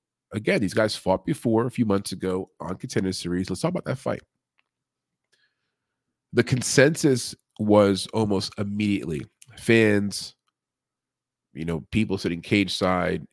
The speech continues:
even Dana White was like a meme right away of him, like, kinda looking at the camera like, "What? What was that stoppage?"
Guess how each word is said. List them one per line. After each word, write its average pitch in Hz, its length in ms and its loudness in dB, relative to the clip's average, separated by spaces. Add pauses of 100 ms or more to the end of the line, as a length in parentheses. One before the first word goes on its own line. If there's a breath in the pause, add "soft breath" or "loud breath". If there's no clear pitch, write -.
even 104 280 -2
Dana 95 240 2
White 95 260 6
was 87 160 -2
like 87 120 -8
a 87 40 -4
meme 95 380 0
right 90 100 4
away 90 340 4
of 85 120 -4
him, 92 180 -2
like, 85 220 -2
kinda 87 400 0 (480)
looking 98 240 -2
at 90 100 -4
the - 80 -10
camera 92 400 0
like, - 240 -6
"What? 104 320 -6
What 92 140 -12
was 104 160 -8
that 113 180 0
stoppage?" 76 500 -4